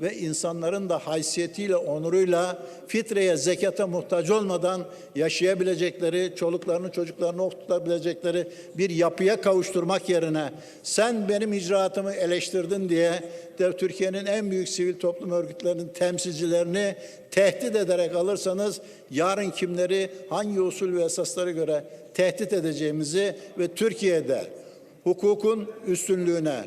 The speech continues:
Türkiye Cumhuriyeti Devleti'nin kuvvetler ayrılığı ilkesine bağlı olarak idare edildiğini ortadan kaldırarak bütün erkleri sadece icranın üzerinde toplarsanız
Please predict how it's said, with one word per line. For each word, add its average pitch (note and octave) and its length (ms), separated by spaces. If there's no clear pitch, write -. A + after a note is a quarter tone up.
Türkiye G3+ 340
Cumhuriyeti F3+ 560
Devleti'nin F3+ 520
kuvvetler F#3+ 540
ayrılığı F3+ 360
ilkesine F3 580
bağlı F3 280
olarak F3+ 380
idare F3+ 320
edildiğini E3+ 500
ortadan F3+ 520
kaldırarak D3 560
bütün A3+ 280
erkleri E3 560
sadece G#3 580
icranın F#3 560
üzerinde F3 400
toplarsanız F#3+ 840